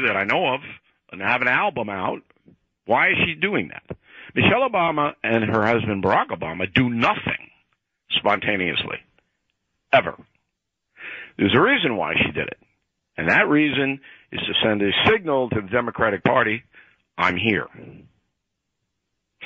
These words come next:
So, Joe Biden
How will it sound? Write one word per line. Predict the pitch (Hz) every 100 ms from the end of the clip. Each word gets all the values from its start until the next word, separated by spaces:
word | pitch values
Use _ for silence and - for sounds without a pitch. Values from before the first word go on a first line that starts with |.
| - - - -
So, | 196 165 - _ _ _ _ _ _ -
Joe | 117 170
Biden | 190 156 151 147 160 226